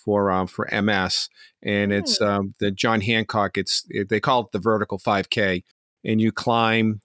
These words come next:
Speaker 1: you know, sixty-six floors in support of
Speaker 2: Whoa.
Speaker 1: M S. The most amazing thing is firefighters do it, and they do it in full gear.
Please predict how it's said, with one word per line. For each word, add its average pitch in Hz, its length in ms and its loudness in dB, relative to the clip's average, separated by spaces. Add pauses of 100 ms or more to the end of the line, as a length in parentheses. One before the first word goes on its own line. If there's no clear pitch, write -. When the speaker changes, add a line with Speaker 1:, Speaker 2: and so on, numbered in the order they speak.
Speaker 1:
you 113 140 0
know, 104 80 2
sixty-six - 640 0
floors 101 680 2 (340)
in 107 120 0
support 110 400 0
of 107 80 2
Speaker 2:
Whoa. 101 260 2
Speaker 1:
M 92 180 0
S. - 140 -2 (520)
The 139 200 -2
most 135 260 2
amazing 127 440 2
thing 113 200 0
is 110 140 -2
firefighters 127 800 0
do 101 240 0
it, 101 180 -2
and 104 180 0
they 113 100 2
do 120 200 4
it 107 80 2
in 98 100 0
full 110 340 0
gear. 92 440 0